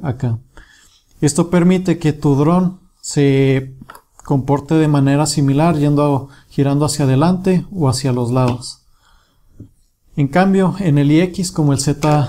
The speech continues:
M R, hay menos distancia de aquí a acá que de aquí a acá. Eso significa que se va a comportar diferente girando hacia los lados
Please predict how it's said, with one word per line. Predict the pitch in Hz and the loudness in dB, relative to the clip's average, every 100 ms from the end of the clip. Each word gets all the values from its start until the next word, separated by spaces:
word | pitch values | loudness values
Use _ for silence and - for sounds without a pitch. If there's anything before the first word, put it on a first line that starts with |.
| - | -4
M | 175 147 147 160 | -2 0 2 2
R, | 180 196 180 - _ - _ _ _ _ _ _ - - - | 2 0 -4 -10 _ -20 _ _ _ _ _ _ -20 -20 -4
hay | 151 147 | 0 2
menos | 151 151 160 | 2 2 2
distancia | 151 127 - 147 147 165 | 0 -2 0 -2 0 0
de | 147 | 0
aquí | 139 156 | 0 -2
a | 156 | -2
acá | 175 214 - - - _ - - - - | -2 -4 -4 -14 -20 _ -20 -16 -8 -2
que | 139 | 0
de | 131 | 0
aquí | 131 143 | -2 -2
a | 139 | -2
acá. | 139 123 117 - _ _ - - - | -2 -6 -6 -14 _ _ -20 -8 -2
Eso | 139 151 | 0 0
significa | 165 165 170 180 175 | 2 0 0 -2 -2
que | 160 | -2
se | 147 139 | -2 0
va | 143 | 0
a | |
comportar | 165 151 147 135 135 143 147 - 165 | 0 -2 -2 -4 -2 0 -2 -4 -4
diferente | 147 143 139 139 135 151 | -2 0 0 0 -2 -2
girando | - 135 139 143 | 0 0 0 0
hacia | - 156 | 0 -2
los | 135 | 0
lados | 156 175 175 - | 0 2 0 -4